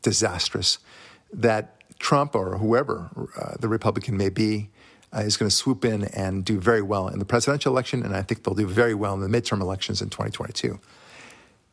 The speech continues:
Now, the other thing I, I'm, I'm curious about, because I talk to a lo-, a lot of my liberal friends, and I talk to them about, for example, Afghanistan.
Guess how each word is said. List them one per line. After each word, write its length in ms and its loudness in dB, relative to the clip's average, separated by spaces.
Now, 260 2
the 120 6
other 140 0
thing 260 2
I, 340 -2
I'm, 280 -4
I'm 120 0
curious 400 2
about, 200 -2
because 560 0
I 120 2
talk 240 2
to 580 2
a 80 0
lo-, 180 2
a 60 2
lot 100 6
of 60 -4
my 60 0
liberal 280 0
friends, 560 0
and 240 -2
I 60 -4
talk 200 0
to 80 -4
them 80 0
about, 220 -2
for 80 -2
example, 400 -2
Afghanistan. 680 -4